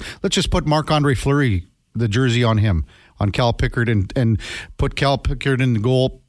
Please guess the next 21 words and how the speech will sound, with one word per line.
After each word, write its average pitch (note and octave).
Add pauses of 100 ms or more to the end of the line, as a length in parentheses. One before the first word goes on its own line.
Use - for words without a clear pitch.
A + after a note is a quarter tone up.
(320)
check C#3+
his A#2+
numbers B2+
out, B2+
see C3+
what C3
he's A#2
done, B2
winning C3+
the B2+
games, B2
blah, A#2
blah, A#2
blah. A#2+
Everyone's B2
going, G#2+ (220)
"Man, G2
this A2+
is F#2
just A2+
unbelievable." G#2+